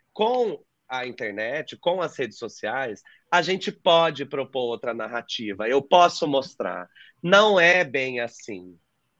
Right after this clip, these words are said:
Entendeu? Existe um outro caminho, existe um outro pensamento que você pode ter.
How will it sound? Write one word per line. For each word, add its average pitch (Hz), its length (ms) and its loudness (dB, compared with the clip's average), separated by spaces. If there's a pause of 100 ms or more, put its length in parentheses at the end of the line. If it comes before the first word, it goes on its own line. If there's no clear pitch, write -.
Entendeu? 117 480 -6
Existe 160 500 0
um 175 60 0
outro 156 260 -2
caminho, 123 420 -2
existe 160 300 -4
um 233 80 -2
outro 220 240 -2
pensamento 165 580 -2
que 190 120 -10
você 143 260 -8
pode 113 320 -4
ter. 90 240 -14